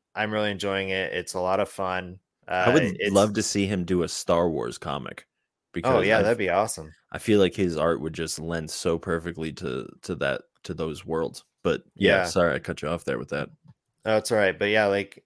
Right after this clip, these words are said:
Speaker 1: honestly, getting through issues one through three is, like, it's pretty quick, especially issue three, because, like,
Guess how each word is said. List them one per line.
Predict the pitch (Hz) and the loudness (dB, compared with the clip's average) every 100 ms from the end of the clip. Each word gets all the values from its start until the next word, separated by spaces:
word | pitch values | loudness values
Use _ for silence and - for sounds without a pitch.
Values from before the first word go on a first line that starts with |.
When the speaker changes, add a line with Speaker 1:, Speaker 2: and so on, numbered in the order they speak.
| _ | _
Speaker 1:
honestly, | 107 117 123 - 113 | -2 0 0 0 0
getting | 110 110 98 | 0 -2 -4
through | - 110 104 | -6 0 0
issues | 101 - 98 92 | 0 -2 -6 -4
one | 98 | -6
through | 90 92 | -4 -8
three | 85 98 98 | -8 -4 -2
is, | 92 | -2
like, | 92 87 - - - | -2 -4 -6 -10 -8
it's | 101 98 - | -6 -4 -6
pretty | - 120 107 | -4 -2 -2
quick, | - - 101 87 95 | -6 -4 -2 -2 -6
especially | 85 - 117 - 123 | -4 0 0 0 0
issue | 113 - 95 | 0 0 -8
three, | - 104 104 | -6 -4 -2
because, | 90 87 98 90 | -4 -4 -4 -2
like, | 101 92 85 | -2 -2 -4